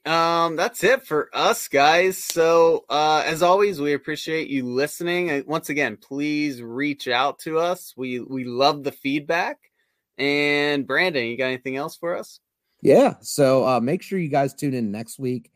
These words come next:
Speaker 2: Um, we're gonna do our final seven. And, you know, the way w-, the, the reason we broke it out is because, you know, I think there's, you know, kind of a, a tier where these top seven players that we're gonna talk about are among the best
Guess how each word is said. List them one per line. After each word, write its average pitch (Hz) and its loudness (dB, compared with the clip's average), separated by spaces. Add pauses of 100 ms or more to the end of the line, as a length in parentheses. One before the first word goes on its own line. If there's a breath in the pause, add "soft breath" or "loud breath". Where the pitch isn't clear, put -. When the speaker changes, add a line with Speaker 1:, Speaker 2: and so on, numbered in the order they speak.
(500)
Speaker 2:
Um, 107 2
we're 110 -2
gonna 110 0
do 113 -2
our 101 -2
final 113 -4
seven. 104 -6
And, 110 -6 (380)
you 131 -2
know, 117 0
the 113 -2
way 156 0
w-, 208 -2
the, 110 -8
the 117 -14
reason 160 -4
we 117 -2
broke 117 -4
it 101 -6
out 104 -4
is 107 -8
because, 107 -6
you 104 -8
know, 104 -8
I 110 -6
think 120 -12
there's, 110 -6 (560)
you 113 -2
know, 107 -2
kind 113 -4
of 107 -6
a, 104 -4 (440)
a 120 -6
tier 113 -4 (120)
where 98 -4 (580)
these 110 -4
top 123 -2
seven 110 -4
players 104 -6
that 98 -6
we're 98 -12
gonna 98 -10
talk 98 -6
about 95 -6
are 98 -4
among 95 -8
the 95 -12
best 95 -10